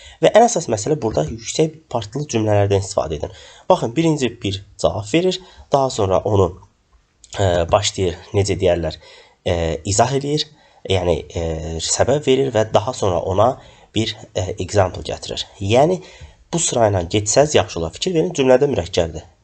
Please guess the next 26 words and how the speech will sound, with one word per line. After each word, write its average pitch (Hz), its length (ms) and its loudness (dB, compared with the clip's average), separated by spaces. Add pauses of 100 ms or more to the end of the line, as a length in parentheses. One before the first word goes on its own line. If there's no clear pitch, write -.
(420)
Bir, 151 240 0 (500)
iki, 123 320 -2 (240)
üç 127 240 -6
və 120 120 2 (360)
partları 107 420 2
mən 104 160 2
sizə - 160 -4
izah 92 220 -4
elədim. 85 240 -8
Növbəti 123 340 2
videolarda 127 460 4
görüşənədək, 117 580 0 (440)
e, 110 100 4
aşağıda 127 500 4
yerləşdirəcəm. 123 600 2
Kimin 135 320 2
nə 147 100 8
sual 127 320 4
olsa 120 320 2
mənə 107 240 6
yaza 101 240 6
bilər 151 240 2
və 143 140 8
ən 120 80 8
əsas 101 240 -2
məsələ, 95 340 0